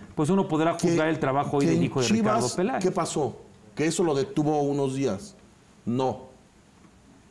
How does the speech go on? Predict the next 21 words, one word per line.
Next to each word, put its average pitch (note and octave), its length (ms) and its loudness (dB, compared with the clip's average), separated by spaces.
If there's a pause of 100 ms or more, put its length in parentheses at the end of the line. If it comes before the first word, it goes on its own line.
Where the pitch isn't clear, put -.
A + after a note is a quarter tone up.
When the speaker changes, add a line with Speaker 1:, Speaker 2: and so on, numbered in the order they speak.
(680)
Speaker 2:
¿Pidieron F3+ 260 2
algún E3+ 260 2
informe G3+ 380 0
de G3+ 80 4
lo D3+ 100 2
que D3+ 120 -2
hizo D#3+ 200 0
el D3 100 0
hijo D#3 200 -2
de C3+ 80 2
Peláez C3+ 640 0
en B2+ 120 -2
Cruz C#3+ 240 -6
Azul? A3+ 380 -4
Sobre C#3+ 260 0
todo D#3+ 440 -2 (360)
por C3+ 140 2
el C#3 160 0
tema D#3+ 480 -2 (320)
de C3 320 0
que, C3 500 0